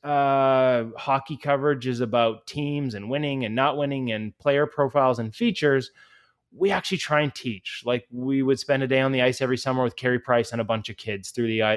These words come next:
Eli Wilson Goalie School on a day they put on. And it's Carey Price in his gear, filmed up, mic'd up, giving tips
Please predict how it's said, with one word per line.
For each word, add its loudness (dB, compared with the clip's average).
Eli 4
Wilson 0
Goalie -2
School -6
on -6
a -6
day -4
they -2
put -10
on. -6
And 2
it's -4
Carey -4
Price -6
in -6
his -2
gear, 0
filmed 0
up, 0
mic'd -2
up, 0
giving -4
tips -4